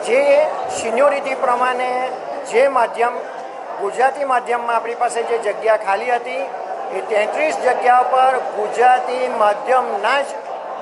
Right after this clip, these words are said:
શિક્ષકોને, એચ શિક્ષકોને મૂકવામાં આવ્યા છે.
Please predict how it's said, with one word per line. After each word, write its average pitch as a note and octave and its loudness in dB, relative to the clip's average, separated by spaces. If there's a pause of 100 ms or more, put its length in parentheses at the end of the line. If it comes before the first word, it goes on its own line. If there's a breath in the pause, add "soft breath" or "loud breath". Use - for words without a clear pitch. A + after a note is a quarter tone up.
(1000)
શિક્ષકોને, B3 -2 (760)
એચ G#3+ 4 (160)
શિક્ષકોને A#3 -2 (260)
મૂકવામાં B3+ 2
આવ્યા A#3+ 2
છે. A#3+ -6